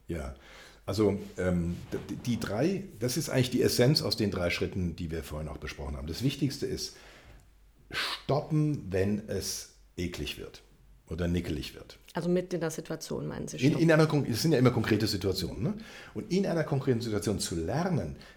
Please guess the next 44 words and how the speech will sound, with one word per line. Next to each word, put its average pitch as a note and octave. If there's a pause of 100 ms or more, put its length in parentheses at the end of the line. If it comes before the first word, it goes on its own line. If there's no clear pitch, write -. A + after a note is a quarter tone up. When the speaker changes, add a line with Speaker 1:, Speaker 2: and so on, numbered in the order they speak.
Speaker 1:
wenn G#2+
ich A2+
merke, F#3 (440)
also F2
ich -
sag F2
mal, F2+ (120)
beim F2
Autofahren, A#2
ne, F2+
das -
Auto -
fährt -
nicht C#3+
mehr A2
richtig, E2
der F#2
Gang G#2+
ruckelt, G2
das, -
die F2
Karre B2+
ist -
gleich C3
abgewürgt. - (480)
Nicht - (100)
das -
Pferd -
tot A3
zu -
reiten, F#2+
sondern A2
dann A2+
zu -
stoppen D3
und E3+
sagen, B2
halt, C3+
ich -
nehme A2+
den G2+
Gang G#2
erstmal F2+
raus, C3+